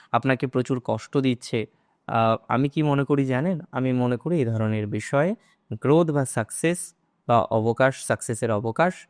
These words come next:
আহ, সেটা কনফার্মলি আসবে, আপনি ভালো থাকতে পারবেন, কোনো সমস্যা তাতে হবে না। এবং, আহ, কন্যা রাশির জাতক জাতিকাদের ক্ষেত্রে যে সমস্ত জাতক জাতিকাগণ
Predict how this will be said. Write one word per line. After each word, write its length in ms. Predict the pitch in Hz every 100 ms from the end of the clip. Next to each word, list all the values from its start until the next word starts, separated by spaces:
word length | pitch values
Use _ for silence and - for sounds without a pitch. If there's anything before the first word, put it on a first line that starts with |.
| _ _ _ -
আহ, 200 | 113 107
সেটা 280 | - 120
কনফার্মলি 580 | 113 107 107 127 123 139
আসবে, 420 | 135 127 120 147 - _ _
আপনি 220 | - 113 120
ভালো 280 | 110 110
থাকতে 320 | 127 135 - 139
পারবেন, 480 | 139 131 127 143 151 _ _ -
কোনো 280 | 139 147
সমস্যা 560 | 147 - 117 117 - 120
তাতে 380 | 113 104 151 190 - _ _
হবে 320 | - 107 107
না। 140 | 101 - _ _ -
এবং, 480 | 139 170 202 139 156
আহ, 260 | 123 127 120
কন্যা 320 | 135 139 165
রাশির 280 | 165 - 165
জাতক 300 | 139 127 156
জাতিকাদের 540 | 151 151 143 151 151
ক্ষেত্রে 400 | - 143 143 143
যে 120 | 131
সমস্ত 420 | 127 151 147 139
জাতক 380 | 147 123 113 135
জাতিকাগণ 760 | 127 110 139 131 135 131 117